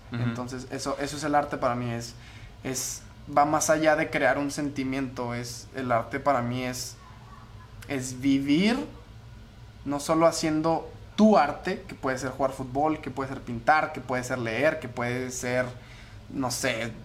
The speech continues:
Speaker 2: el cl-, clava-, o sea, el pinche clavadismo, no sé, a la
Speaker 1: Ujú.
Speaker 2: verga, es lo único que se me ocurrió.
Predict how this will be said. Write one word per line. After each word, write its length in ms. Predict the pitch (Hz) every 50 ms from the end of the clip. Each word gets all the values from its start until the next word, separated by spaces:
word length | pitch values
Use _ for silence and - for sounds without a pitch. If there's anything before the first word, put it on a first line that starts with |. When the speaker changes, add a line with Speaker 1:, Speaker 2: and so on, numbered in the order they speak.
| - - - -
Speaker 2:
el 240 | 131 123 123 120 120 - -
cl-, 360 | - 139 123 110 107 113 117 120 -
clava-, 320 | 135 110 98 87 76 80
o 60 | 110 110
sea, 120 | 120 104
el 60 | 104 104
pinche 280 | 104 110 117 110 - -
clavadismo, 640 | - 135 120 101 87 95 107 120 123 135 120 117 110
no 180 | 110 117 117
sé, 160 | - - 107 98
a 40 |
la 100 | 92 -
Speaker 1:
Ujú. 100 | 127 123
Speaker 2:
verga, 140 | 117 113 104
es 60 | 107
lo 40 | 107 104
único 140 | 110 117
que 60 | 120 120
se 80 | 123
me 60 | 117
ocurrió. 220 | 113 104 95 110